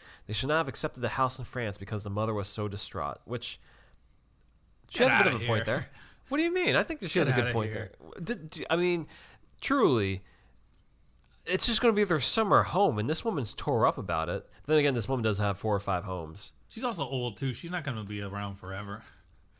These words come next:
Speaker 1: I, I, <laughs> sure. I, I think that if they, they could have made a case, you know, if they wanted her to have it,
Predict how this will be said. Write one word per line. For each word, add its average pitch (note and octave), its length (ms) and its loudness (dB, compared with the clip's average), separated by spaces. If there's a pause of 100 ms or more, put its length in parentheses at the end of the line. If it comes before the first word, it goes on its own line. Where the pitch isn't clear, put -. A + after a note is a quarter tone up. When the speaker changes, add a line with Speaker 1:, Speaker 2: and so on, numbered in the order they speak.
(160)
Speaker 1:
I, - 140 -2
I, E2+ 120 -10 (240)
<laughs> - 360 -6
sure. - 600 -4 (600)
I, - 360 2
I - 80 -2
think A3+ 180 0
that - 120 -2
if C3+ 100 -2
they, A#2 640 0
they B2+ 100 -2
could C#3+ 140 -2
have C3 80 0
made A#2+ 140 2
a G#2 40 -2
case, - 640 2
you G#2 100 -6
know, F2+ 200 -4
if - 320 -2
they A#2+ 180 0
wanted G#2+ 300 2
her G#2+ 80 0
to G2+ 80 -2
have F#2+ 240 0
it, F2+ 200 -4